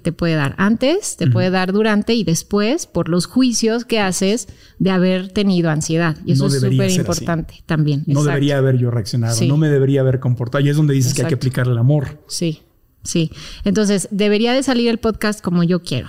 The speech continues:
Speaker 1: ¿no? Eh, durante, esto no debería de estar sucediendo. Después, eso no debió haber <laughs> sucedido. Entonces son esos deberías y <laughs> juicios de valor que alrededor del control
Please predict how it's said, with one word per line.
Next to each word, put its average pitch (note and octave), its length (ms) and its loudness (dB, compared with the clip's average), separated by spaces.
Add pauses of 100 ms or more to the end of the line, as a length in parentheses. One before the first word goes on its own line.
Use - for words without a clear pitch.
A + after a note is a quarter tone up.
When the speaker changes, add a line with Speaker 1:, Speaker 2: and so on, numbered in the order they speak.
(140)
Speaker 1:
¿no? A3 380 -2
Eh, F#3+ 140 2
durante, G3+ 580 0
esto A3 220 0
no A#3+ 80 2
debería A3 320 2
de G#3 60 0
estar G3+ 260 -4
sucediendo. G3 580 0 (240)
Después, F#3 540 -2
eso F3+ 180 0
no A#3+ 160 2
debió F#3+ 240 2
haber E3+ 240 0
<laughs> G#3+ 300 2
sucedido. F3+ 240 2 (300)
Entonces A3+ 340 0
son A#3+ 180 2
esos B3+ 320 0
deberías A#3 640 0
y F3+ 240 4
<laughs> - 0 -
juicios A#3 540 0
de A3 100 2
valor A3+ 500 0 (380)
que - 140 -4
alrededor G#3 520 2
del A#3 160 2
control B3 520 2